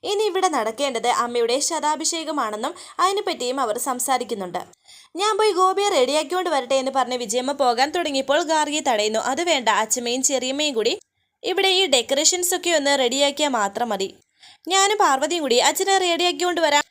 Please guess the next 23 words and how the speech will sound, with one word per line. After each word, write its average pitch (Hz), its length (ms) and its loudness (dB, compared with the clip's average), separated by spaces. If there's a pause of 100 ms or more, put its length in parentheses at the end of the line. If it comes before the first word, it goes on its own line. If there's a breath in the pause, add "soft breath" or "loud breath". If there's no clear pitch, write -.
(340 loud breath)
"ശരി, 427 280 4
ശരി, 330 220 2
എങ്കിൽ 269 280 2
പിന്നെ 370 240 0
അത് 339 200 0
നടക്കട്ടെ, 330 460 2
നീ 392 140 -4
ചെല്ല്" 302 340 2
എന്ന് 262 200 0
പറഞ്ഞ് 240 220 0
ഗാർഗിയെ 311 440 0
വിജയമ്മ 311 460 -2
പറഞ്ഞു 220 260 0
വിട്ടു. 190 260 -4 (500 loud breath)
എന്നാൽ 294 320 2
പാർവതി 262 640 0 (220 loud breath)
പാ-, 330 200 0 (840)
പാചകം 370 480 2
ചെയ്യുകയാണ് 254 640 0
കിച്ചണിൽ. 214 400 -4 (380)
വെജിറ്റബിൾ 359 480 0
കട്ട് 240 260 -4
ചെയ്യുന്നു. 196 380 -2